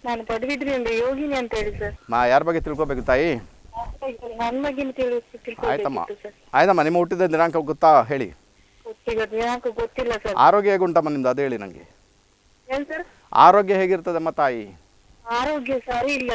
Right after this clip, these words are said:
Speaker 1: sir ನಮ್ದು.
Speaker 2: ಅದೇ problem ಅಲ್ವಾ ಲೈಫಲ್ಲಿ, Health
Speaker 1: ಹೌದು.
Speaker 2: ರಿಲೇಟೆಡ್ problem ವಿಶೇಷ ರೀತಿಯಲ್ಲಿ ಕಾಡ್ತಾ ಇರ್ತದಲ್ಲಮ್ಮ, ಯಾವುದು ಕೂಡ ಗೊತ್ತಾಗೋದಿಲ್ಲಲ್ಲ, ನೀವೇನೇ ಮಾಡಿದ್ರು ಕೂಡ ನಿಮ್ಮನ್ನು ಯಾರು ಕೂಡ ಗುರುತಿಸೋದೇ ಇಲ್ಲ ಅಲ್ವಾ, ಇದು ವಿಷಯ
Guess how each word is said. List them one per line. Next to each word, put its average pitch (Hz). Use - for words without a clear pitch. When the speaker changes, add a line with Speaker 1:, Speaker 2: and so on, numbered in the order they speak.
Speaker 1:
sir 214
ನಮ್ದು. 208
Speaker 2:
ಅದೇ 147
problem 160
ಅಲ್ವಾ 160
ಲೈಫಲ್ಲಿ, 143
Health 147
Speaker 1:
ಹೌದು. 226
Speaker 2:
ರಿಲೇಟೆಡ್ 143
problem 120
ವಿಶೇಷ 175
ರೀತಿಯಲ್ಲಿ 160
ಕಾಡ್ತಾ 151
ಇರ್ತದಲ್ಲಮ್ಮ, 131
ಯಾವುದು 135
ಕೂಡ 160
ಗೊತ್ತಾಗೋದಿಲ್ಲಲ್ಲ, 143
ನೀವೇನೇ 151
ಮಾಡಿದ್ರು 165
ಕೂಡ 160
ನಿಮ್ಮನ್ನು 151
ಯಾರು 151
ಕೂಡ 160
ಗುರುತಿಸೋದೇ 160
ಇಲ್ಲ 143
ಅಲ್ವಾ, 110
ಇದು 131
ವಿಷಯ 120